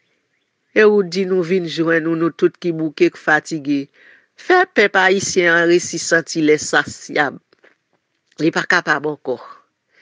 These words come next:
Fè li santi, li pa kapab ankò.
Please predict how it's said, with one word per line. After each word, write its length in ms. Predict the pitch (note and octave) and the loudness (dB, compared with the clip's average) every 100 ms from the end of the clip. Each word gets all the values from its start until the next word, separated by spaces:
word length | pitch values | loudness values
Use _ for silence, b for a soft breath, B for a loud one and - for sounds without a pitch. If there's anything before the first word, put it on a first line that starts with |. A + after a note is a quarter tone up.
| b b b b | b b b b
Fè 140 | - C4+ | 0 0
li 140 | C4 B3+ | 0 -4
santi, 680 | - - B3 - - G3 E3+ - _ _ _ _ - | -6 -6 -8 -6 -8 -6 -8 -14 _ _ _ _ -14
li 80 | F3 | -8
pa 160 | F#3+ E3+ | -2 -2
kapab 460 | - D#3+ D3+ C#3 | -2 -6 -4 -4
ankò. 300 | C3+ - B2 | -6 -8 -10